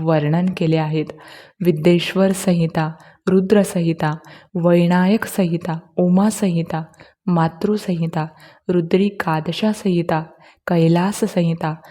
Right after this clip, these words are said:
शतरुद्र संहिता, सहस्त्रकोटी रुद्र संहिता, कोटी रुद्र संहिता, संहिता. सध्या श्रावण मास चालू आहे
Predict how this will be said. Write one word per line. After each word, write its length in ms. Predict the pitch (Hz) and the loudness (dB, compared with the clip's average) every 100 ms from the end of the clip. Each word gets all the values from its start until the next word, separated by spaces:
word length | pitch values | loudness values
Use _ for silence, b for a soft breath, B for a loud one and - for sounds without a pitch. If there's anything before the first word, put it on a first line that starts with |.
| B - | B -14
शतरुद्र 680 | - 202 196 202 165 165 202 | -6 -4 0 0 0 -2 -2
संहिता, 500 | - 175 165 165 160 B B B - | 0 -2 0 -4 -4 B B B -12
सहस्त्रकोटी 1120 | - 185 190 208 - - 180 - 170 170 202 | -4 0 2 0 -4 -2 0 0 -2 2 2
रुद्र 340 | 180 165 - | 2 -2 -2
संहिता, 480 | 202 185 160 160 156 160 b b b - | -2 -2 -4 -4 -8 -10 b b b -2
कोटी 360 | 190 190 240 | 0 4 4
रुद्र 300 | 208 175 170 | 4 0 -2
संहिता, 440 | 165 165 160 165 160 b b b b _ - | -4 -6 -6 -8 -12 b b b b _ -2
संहिता. 560 | 180 185 190 165 165 - - | 2 4 2 -2 -6 -12 -8
सध्या 420 | - 190 185 202 - - | 0 0 2 -2 -4 -10
श्रावण 500 | - 180 160 160 202 | -4 0 2 4 4
मास 500 | 208 165 170 - - _ - | 4 2 -2 -8 -18 _ -2
चालू 340 | 180 156 165 | 0 2 0
आहे 280 | 165 151 | -2 -2